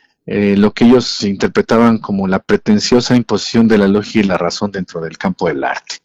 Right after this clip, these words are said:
Son una generación de artistas que les daba aversión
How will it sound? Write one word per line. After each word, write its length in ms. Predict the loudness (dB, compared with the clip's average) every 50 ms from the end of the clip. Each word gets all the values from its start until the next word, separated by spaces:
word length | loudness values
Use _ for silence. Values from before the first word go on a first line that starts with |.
| _ _ _ -20
Son 320 | -6 -2 0 0 2 2
una 240 | 2 2 2 2 2
generación 520 | 0 0 0 0 0 0 -2 -2 -6 -2 0
de 80 | 0
artistas 480 | 0 0 -2 -6 -6 -2 0 0 0 -2
que 100 | -4 -4
les 200 | -2 -2 -2 0
daba 180 | 0 2 2
aversión 640 | 2 0 -2 -4 -6 -8 -6 -4 -4 -4 -6 -8 -14